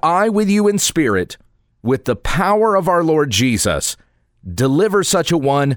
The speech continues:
to Satan for the destruction of his flesh, so that his spirit may be saved in the day of the Lord.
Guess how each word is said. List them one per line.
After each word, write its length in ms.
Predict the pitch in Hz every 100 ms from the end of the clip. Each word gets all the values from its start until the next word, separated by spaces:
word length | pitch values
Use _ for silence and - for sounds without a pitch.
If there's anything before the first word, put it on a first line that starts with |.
| - -
to 240 | 147 117
Satan 720 | - - 175 175 - 87 - - -
for 160 | 127 110
the 120 | 104
destruction 760 | 107 - - 175 180 - 180
of 120 | 165
his 140 | 160 -
flesh, 540 | 165 170 113 85 - - - -
so 200 | - 131
that 220 | 120 110
his 180 | 98 92
spirit 640 | - - 175 190 208 - -
may 200 | 117 127
be 160 | 185 180
saved 680 | - - 160 160 160 147 - -
in 140 | 127
the 100 | 95
day 520 | 82 127 127 127 127 131
of 160 | 123 101
the 100 | 110
Lord. 560 | 110 107 87 71 -